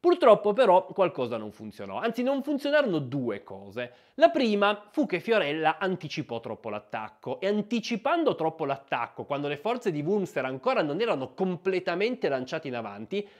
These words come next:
permise al feldmaresciallo di ritirare la sua avanzata e di tornare a prendere le posizioni centrali.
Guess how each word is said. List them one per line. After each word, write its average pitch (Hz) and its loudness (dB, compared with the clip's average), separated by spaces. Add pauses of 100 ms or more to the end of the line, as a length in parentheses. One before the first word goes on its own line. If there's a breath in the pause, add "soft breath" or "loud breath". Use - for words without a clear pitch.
(120 loud breath)
permise 285 4
al 190 -2
feldmaresciallo 214 0
di 208 -2
ritirare 254 0
la 120 -6
sua 160 0
avanzata 123 -2 (180 loud breath)
e 233 -2
di 262 -2
tornare 269 2
a 220 -2
prendere 147 -4
le 131 -4
posizioni 120 -12
centrali. 98 -12